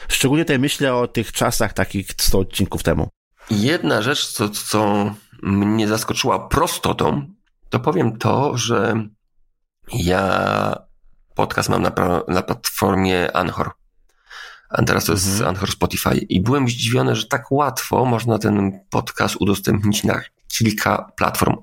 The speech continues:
Speaker 2: od razu. Że wkładasz go w jedno miejsce i od razu on się za chwilę pokazuje, e, na kilku platformach. I to jest Apple, Google, Google i, i jeszcze tam
Speaker 1: Mhm.
Speaker 2: Spotify. Spotify jest najpopularniejszy.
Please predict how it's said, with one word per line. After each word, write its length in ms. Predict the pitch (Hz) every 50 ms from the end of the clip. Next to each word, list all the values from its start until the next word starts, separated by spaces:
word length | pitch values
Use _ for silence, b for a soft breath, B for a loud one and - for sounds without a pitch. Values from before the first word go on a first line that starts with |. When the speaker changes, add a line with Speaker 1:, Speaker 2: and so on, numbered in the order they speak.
| -
Speaker 2:
od 100 | - 78
razu. 320 | - - 65 - - 98 95 - _ _ _ B B B B B B B B B B B
Że 100 | - -
wkładasz 380 | - - - 120 117 117 107 104
go 120 | 107 95
w 60 | 95
jedno 260 | 113 110 107 104 101
miejsce 600 | 101 107 107 107 113 113 - - 147 156 220 269 - _ _ _ B B B B B B B B B B B - -
i 120 | - 98
od 140 | 76 117 120
razu 260 | 117 117 117 110 107 101
on 100 | 98 107
się 180 | 104 - 98 101
za 140 | 98 101
chwilę 320 | 101 - - - - 98 98
pokazuje, 500 | - - - 101 98 95 104 98 98 98
e, 720 | 98 98 98 95 92 69 76 92 98 98 87 87 87 - 92
na 260 | 98 98 98 95 95
kilku 280 | - - 101 - -
platformach. 580 | - 95 98 - - 104 101 101 98 90 - -
I 40 | -
to 80 | -
jest 120 | - - -
Apple, 420 | - - - 95 - - 92 90
Google, 460 | - 92 92 90 87 85 87 85 80 - -
Google 380 | - 101 98 101 90 95 95 B B B B B B B B B
i, 200 | - 92 - -
i 40 | 87
jeszcze 160 | 95 101 95
tam 120 | 90 95 92
Speaker 1:
Mhm. 100 | 92 104
Speaker 2:
Spotify. 840 | - - 98 101 - 101 - - 101 82 82 90 - - - -
Spotify 280 | - - - - - 87
jest 80 | -
najpopularniejszy. 760 | 87 85 - - - 87 - - 90 90 92 - - - -